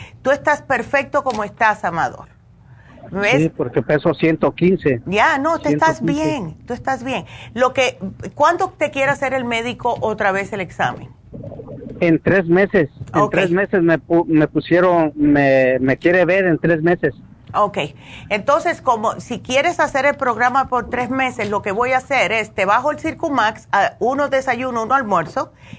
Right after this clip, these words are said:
Speaker 1: y me lo haces por tres meses. Vamos a ver cómo te salen ese análisis en tres meses,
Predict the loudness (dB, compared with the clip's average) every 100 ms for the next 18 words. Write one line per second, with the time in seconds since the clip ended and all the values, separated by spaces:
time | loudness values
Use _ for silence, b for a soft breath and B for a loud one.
0 | B -4 0 2 2 0 -2 -2 -2 -2
1 | -2 -4 -6 -14 -18 B B -2 4 4
2 | 4 2 2 2 0 -2 -2 -2 2 2
3 | 2 0 -8 -4 0 0 0 0 2 2
4 | 2 0 -2 -6 -8 -4 -2 -2 -2 -2
5 | -2 -4 -6 -14